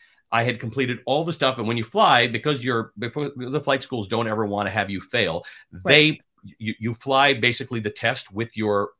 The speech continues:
Speaker 1: pilot, your
Speaker 2: Mm-hmm.
Speaker 1: instructor, then you file, fly it with the chief instructor till they are convinced you are not going to fail your test.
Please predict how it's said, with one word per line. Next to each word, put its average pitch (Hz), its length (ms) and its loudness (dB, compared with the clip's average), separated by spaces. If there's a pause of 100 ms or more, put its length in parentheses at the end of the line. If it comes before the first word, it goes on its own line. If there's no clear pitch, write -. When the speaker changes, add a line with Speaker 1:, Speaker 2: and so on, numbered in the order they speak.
(120)
Speaker 1:
pilot, 143 420 0
your 104 140 0
Speaker 2:
Mm-hmm. 104 60 0
Speaker 1:
instructor, 151 480 0 (260)
then 151 180 4
you 165 80 0
file, 131 340 2
fly 127 320 2
it 113 100 -4
with 107 120 -6
the 101 60 -16
chief 175 240 -4
instructor 95 440 -8
till 117 180 -4
they 120 120 -2
are 110 120 0
convinced 110 560 -4 (180)
you 120 240 0
are 113 140 2
not 117 320 -2
going 107 240 -2
to 104 80 -14
fail 110 540 -2
your 101 280 -4
test. - 420 -10